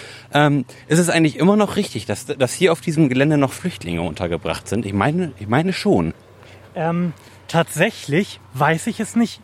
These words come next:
Speaker 2: glaube aber, dass sie nicht mehr da sind. Denn, ähm, am Eingang des Truppenübungsplatzes, der auch gleich irgendwann zu unserer Linken kommen wird,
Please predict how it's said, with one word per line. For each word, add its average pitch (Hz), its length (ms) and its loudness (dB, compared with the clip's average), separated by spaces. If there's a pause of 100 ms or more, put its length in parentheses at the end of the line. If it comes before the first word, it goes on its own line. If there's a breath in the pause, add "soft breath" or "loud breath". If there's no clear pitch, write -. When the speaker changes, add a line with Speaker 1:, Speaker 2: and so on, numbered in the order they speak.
(120)
Speaker 2:
glaube 196 440 4
aber, 196 200 4
dass 180 180 2
sie 160 100 0
nicht 180 340 2
mehr 135 160 2
da 123 240 2
sind. 110 240 -2 (640 loud breath)
Denn, 185 380 0 (280)
ähm, 151 500 0 (200)
am 175 160 -2
Eingang 175 580 0
des - 380 -2 (560 loud breath)
Truppenübungsplatzes, 180 1300 0
der 156 200 2
auch 165 160 2
gleich 147 240 -2
irgendwann 139 500 0
zu 185 140 -6
unserer 143 280 -4
Linken 135 340 -2
kommen 135 320 0
wird, 151 240 2